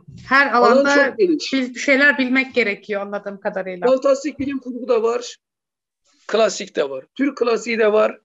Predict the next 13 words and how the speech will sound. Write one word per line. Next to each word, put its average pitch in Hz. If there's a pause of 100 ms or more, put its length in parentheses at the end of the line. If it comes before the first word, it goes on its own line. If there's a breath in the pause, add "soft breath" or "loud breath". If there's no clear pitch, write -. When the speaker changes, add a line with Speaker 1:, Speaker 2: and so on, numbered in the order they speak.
Speaker 2:
Batı 196
klasiği 170
de 139
var. 143
Yani 254
biz 220
gençlerimizi, 175
çocuklarımızı, 165
geleceğimizin 180
teminatı 180
olan 160 (320 soft breath)
yavrularımızı 185 (340)
donanımlı 190